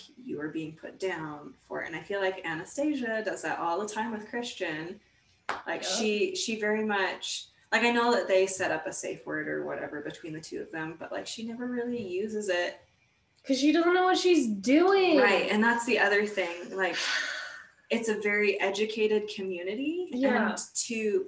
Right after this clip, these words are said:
Speaker 1: for Christian Grey to bring somebody in that is so inexperienced and just kinda, like, throw her in.
Speaker 2: Yeah,
Speaker 1: But
Speaker 2: "Come
Speaker 1: also
Speaker 2: to my dungeon, let me whip you. You don't know anything about this."
Speaker 1: Well, and I know that she asks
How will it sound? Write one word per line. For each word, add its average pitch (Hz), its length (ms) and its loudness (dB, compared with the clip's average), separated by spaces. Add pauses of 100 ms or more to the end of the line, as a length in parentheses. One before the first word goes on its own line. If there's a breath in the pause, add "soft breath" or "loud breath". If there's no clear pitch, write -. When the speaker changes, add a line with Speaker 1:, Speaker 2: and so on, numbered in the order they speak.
Speaker 1:
for 196 140 -4
Christian 220 400 -4
Grey 165 280 -4
to 165 180 -4
bring 160 260 -6
somebody 151 440 -8
in 156 220 -10
that 170 120 -8
is 143 200 -8
so 156 440 -6 (320 soft breath)
inexperienced 180 920 -4
and 190 140 -8
just 180 180 -6
kinda, 170 260 -6
like, 156 220 -6
throw 165 280 -6
her - 220 -12
in. 156 380 -10 (380)
Speaker 2:
Yeah, 220 180 0
Speaker 1:
But 208 140 2
Speaker 2:
"Come 262 200 8
Speaker 1:
also 320 120 6
Speaker 2:
to - 60 8
my 294 160 8
dungeon, 233 540 6
let 196 140 0
me 240 140 2
whip 208 320 0
you. 185 300 -2
You 196 120 -2
don't 233 160 0
know 233 240 -2
anything 214 460 -4
about 196 380 -4
this." - 280 -6
Speaker 1:
Well, 262 240 4
and 254 160 2
I 269 60 4
know 285 180 2
that 233 120 -2
she - 280 -2
asks - 840 -2